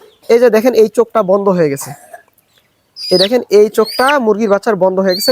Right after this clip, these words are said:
খোলে কিন্তু খুব কম খোলে, চোখটা লাল হয়ে গেছে, পানি পা-, এই দেখেন ভিতরে পর্যাপ্ত পানি জমে আছে, দেখেন ভিতরে মু-, ঠোঁটটা, চোখটার ভিতরে পর্যাপ্ত পানি জমে আছে এবং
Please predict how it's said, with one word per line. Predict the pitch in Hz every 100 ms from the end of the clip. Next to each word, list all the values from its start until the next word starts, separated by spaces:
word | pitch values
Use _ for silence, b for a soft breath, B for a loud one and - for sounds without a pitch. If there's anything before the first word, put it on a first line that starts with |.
| -
খোলে | - 247 359
কিন্তু | - 233
খুব | 233 - 214
কম | 226 196
খোলে, | 175 160
চোখটা | - 202 190
লাল | 165 165 185 220
হয়ে | 214 190
গেছে, | 196 240
পানি | 202 208 208
পা-, | -
এই | 202
দেখেন | 202 202
ভিতরে | 185 196
পর্যাপ্ত | 220 226 240 240 220
পানি | 208 202
জমে | 175 143
আছে, | 123 - - - - - - - - - - - - - - -
দেখেন | 165 220 220
ভিতরে | 180 196 208 240
মু-, | 233 190 175 160
ঠোঁটটা, | 202 - 214 185 165
চোখটার | 220 - 220
ভিতরে | 196 240
পর্যাপ্ত | 254 208 196 208
পানি | 208 208 208
জমে | 208 208
আছে | 202
এবং | 208